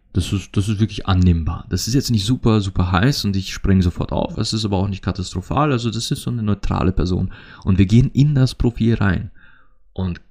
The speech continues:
Gott, was hier für Sachen stehen. Ich hab teilweise Screenshots von, von euch bekommen, ja, von meinen <laughs> Followerinnen und teilweise auch in euren Stories gesehen, was ihr für, was, was ihr für Profile entdeckt auf diesen Apps.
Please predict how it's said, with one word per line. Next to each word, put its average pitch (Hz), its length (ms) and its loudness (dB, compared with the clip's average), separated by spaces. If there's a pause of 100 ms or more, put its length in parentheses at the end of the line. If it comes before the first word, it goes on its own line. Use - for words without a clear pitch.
(100)
Gott, 104 340 -4
was - 160 -8
hier - 180 -10
für - 120 -14
Sachen - 320 -10
stehen. - 300 -12 (500)
Ich 104 140 2
hab - 100 -2
teilweise 123 360 2
Screenshots 104 680 -2
von, 87 340 -2
von - 240 -4
euch 139 320 4
bekommen, - 360 0
ja, 117 120 0
von - 160 -6
meinen 92 160 -4
<laughs> - 20 -8
Followerinnen 110 800 2 (680)
und 95 240 -6 (720)
teilweise 113 400 2
auch 101 160 2
in 95 80 2
euren 92 240 2
Stories 120 560 2
gesehen, 92 340 2
was 98 180 2
ihr 110 140 0
für, 107 220 -2 (220)
was, 92 380 -2
was 90 220 0
ihr - 120 0
für - 120 -4
Profile - 600 0
entdeckt - 360 -4
auf - 80 -10
diesen - 260 -8
Apps. - 240 -8